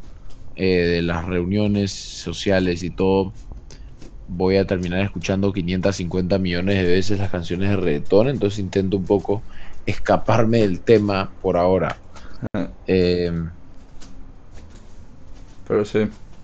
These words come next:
Speaker 2: ¿Hay al-,
Speaker 1: Sí,
Speaker 2: al-,
Speaker 1: me
Speaker 2: algún otro tema que tenías?
Speaker 1: Sí,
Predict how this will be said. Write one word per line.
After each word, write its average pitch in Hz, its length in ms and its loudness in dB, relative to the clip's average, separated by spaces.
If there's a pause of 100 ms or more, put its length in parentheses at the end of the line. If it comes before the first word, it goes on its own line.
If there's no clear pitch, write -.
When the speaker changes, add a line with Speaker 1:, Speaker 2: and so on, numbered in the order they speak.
(640)
Speaker 2:
¿Hay 120 180 8
al-, 131 260 10
Speaker 1:
Sí, - 60 6
Speaker 2:
al-, 107 200 6
Speaker 1:
me - 0 -
Speaker 2:
algún 127 260 8
otro 123 220 4
tema 117 380 2 (120)
que 101 120 -4
tenías? 95 440 -2 (920)
Speaker 1:
Sí, 139 600 4